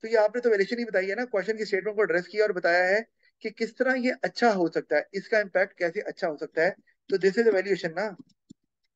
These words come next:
Level two evaluation। तो अब इसका मतलब है आपको evaluation के भी तीन से चार number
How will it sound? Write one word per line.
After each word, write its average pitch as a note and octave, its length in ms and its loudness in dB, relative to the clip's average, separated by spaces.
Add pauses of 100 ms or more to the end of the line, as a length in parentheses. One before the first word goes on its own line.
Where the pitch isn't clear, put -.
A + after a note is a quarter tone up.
(680)
Level F3 220 4
two A3 280 2
evaluation। D#3+ 540 2 (1200)
तो G3+ 140 6 (380)
अब G3+ 160 6
इसका G3+ 220 4
मतलब G3 220 4
है A3 60 6 (120)
आपको F3 380 6
evaluation E3+ 460 2
के F3+ 120 0
भी F#3 160 -4
तीन E3+ 260 -8
से G3 160 2
चार D#3 240 4
number E3+ 300 0